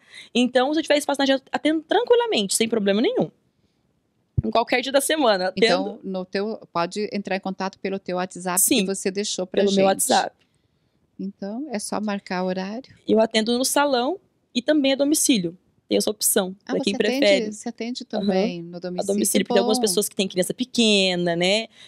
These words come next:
Speaker 1: que não gostam
Speaker 2: Ah,
Speaker 1: de
Speaker 2: isso
Speaker 1: sair,
Speaker 2: acontece.
Speaker 1: ou que tem alguma
Speaker 2: Tem mamães que amamentam, não quer levar
Speaker 1: Isso,
Speaker 2: criança
Speaker 1: não
Speaker 2: pro
Speaker 1: quer levar
Speaker 2: salão.
Speaker 1: criança pro salão. Eu atendo também a domicílio.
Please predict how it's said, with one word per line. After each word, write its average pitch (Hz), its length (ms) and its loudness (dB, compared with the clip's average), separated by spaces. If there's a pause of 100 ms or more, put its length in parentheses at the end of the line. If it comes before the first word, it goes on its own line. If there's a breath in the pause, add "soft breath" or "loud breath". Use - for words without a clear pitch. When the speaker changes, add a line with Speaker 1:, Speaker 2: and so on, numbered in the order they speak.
Speaker 1:
que - 80 -4
não 190 120 2
gostam 190 200 2
Speaker 2:
Ah, 190 40 -6
Speaker 1:
de 190 60 -6
Speaker 2:
isso - 100 -2
Speaker 1:
sair, 202 760 0
Speaker 2:
acontece. 175 120 -6 (220 loud breath)
Speaker 1:
ou 214 280 6
que - 100 -16
tem 196 160 -2
alguma 214 320 2
Speaker 2:
Tem 202 100 2
mamães 190 360 0
que 202 100 -2
amamentam, 190 640 -2
não 247 180 4
quer 208 80 2
levar 175 200 0
Speaker 1:
Isso, - 80 -2
Speaker 2:
criança 175 280 0
Speaker 1:
não 190 100 0
Speaker 2:
pro 196 80 0
Speaker 1:
quer 190 60 4
levar 185 120 2
Speaker 2:
salão. 185 100 2
Speaker 1:
criança 202 200 4
pro 190 120 -2
salão. 202 720 2 (240 loud breath)
Eu 208 120 0
atendo 214 280 -2
também 214 300 0
a 208 40 2
domicílio. 202 640 -2